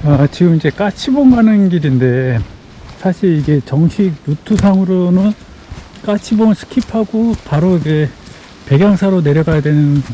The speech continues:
코스가 맞습니다. 왜냐면은 지금 주어진 시간이 여섯 시 간 사십 분이고 오늘 굉장히 차가 막혀가지고 도착 시간이 한 시간 정도 더 늦어졌습니다. 그래가지고 원래 사는 시간보다 좀 줄었거든요.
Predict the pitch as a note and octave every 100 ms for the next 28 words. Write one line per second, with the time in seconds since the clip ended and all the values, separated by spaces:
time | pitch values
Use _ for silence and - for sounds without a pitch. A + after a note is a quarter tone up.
0 | - - F3 - E3 A#2+ - C3+ B2 B2+
1 | B2 C#3+ D#3 D#3 D3 D3 C#3+ - - -
2 | - - - - D#3 D#3 D#3 D#3+ F3+ -
3 | D3 F3 G3 F#3+ - F#3 F#3 F3 F3 D#3+
4 | B2 C3 A2+ F3+ - F#3 F3 C#3 G3+ -
5 | - F3+ D3 D3 C#3 E3 - - - -
6 | - C#3+ D#3+ A3 F#3 A#3+ A3+ F3+ - F#3
7 | F3 D#3+ C#3+ D3 E3 D#3+ C3 - - -
8 | - - - C#3 B3+ - A#3+ G#3 F3+ B3
9 | C#4 C4 B3+ G#3+ D#3+ D#3 B2 B2 E3+ B2+
10 | - B2 A#2+ A#2+ C#3 C#3+ C#3+ D3+ D3+ B2+
11 | - - - - - - - E3 E3+ F#3+
12 | A#3 C4 A#3 B3 G#3 F#3+ F3 G3 E3+ B3
13 | A#3+ - C#3+ C3+